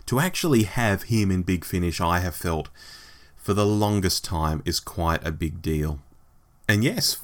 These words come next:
first of all, I've got to say here, it's great to hear Eccleston back. He mostly sounds like himself, which might seem a weird thing for me to say, although he does deliver some lines in a way I feel wasn't quite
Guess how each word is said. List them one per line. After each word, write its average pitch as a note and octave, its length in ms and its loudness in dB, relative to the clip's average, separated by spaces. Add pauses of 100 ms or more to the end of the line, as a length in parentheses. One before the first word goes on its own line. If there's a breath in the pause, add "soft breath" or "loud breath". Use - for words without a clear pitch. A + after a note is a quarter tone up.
(100)
first D#3+ 360 2
of A#2+ 100 2
all, A2 240 -4
I've B2+ 240 0
got B2 140 0
to A2+ 80 0
say G#2+ 340 2
here, F#2 400 -2
it's A#2 160 -2
great G2 520 -2
to A#2+ 100 -2
hear G#2 360 -4
Eccleston G2 760 -4
back. C3 340 -2
He B2 240 0
mostly A2+ 580 4
sounds E2+ 480 0
like E2+ 280 -2
himself, F#2 500 -2
which - 160 -6
might E2+ 220 2
seem E2+ 240 0
a D#2+ 40 0
weird E2 280 0
thing E2+ 160 -4
for E2+ 120 -8
me E2+ 120 -2
to D2+ 100 -4
say, F2 420 -2 (640 loud breath)
although C3 240 4
he C#3+ 100 4
does F3 220 -4
deliver D#3 320 0
some C3 500 4
lines F2+ 680 0 (100)
in A2+ 140 0
a G#2 100 4
way A#2+ 540 0
I G#2 320 -2
feel A2 480 2
wasn't A#2+ 400 -2
quite F#2 380 -4